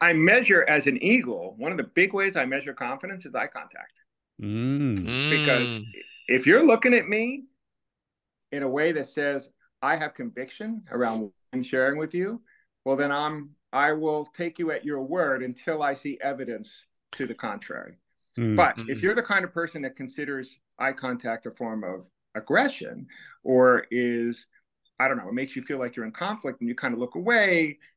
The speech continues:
Speaker 1: and, and you're, you're more gentle in your approach,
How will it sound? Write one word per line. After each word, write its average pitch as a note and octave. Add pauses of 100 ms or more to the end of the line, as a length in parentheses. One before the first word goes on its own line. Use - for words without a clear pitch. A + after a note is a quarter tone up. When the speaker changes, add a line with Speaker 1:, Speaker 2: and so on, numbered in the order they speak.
(180)
Speaker 1:
and, B2+
and B2
you're, A#2+
you're A#2+
more B2+
gentle D3
in B2
your A#2
approach, C#3